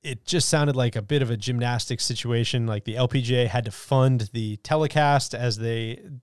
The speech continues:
tend to have to do in a number of circumstances, which is, which is wild in itself. But,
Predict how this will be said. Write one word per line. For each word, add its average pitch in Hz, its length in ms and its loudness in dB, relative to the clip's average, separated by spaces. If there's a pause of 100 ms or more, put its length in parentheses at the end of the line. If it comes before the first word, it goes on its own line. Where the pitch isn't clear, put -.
(180)
tend 123 240 -2
to 110 60 -2
have 117 200 0
to 107 80 -10
do 139 340 0
in 127 140 -4
a 123 60 -2
number 123 300 -2
of 113 240 -4 (380)
circumstances, 120 760 -2
which 117 160 -4
is, 104 360 -4
which 113 200 -6
is 104 80 -8
wild 110 320 0
in 120 80 -4
itself. 117 400 -4
But, 107 240 -4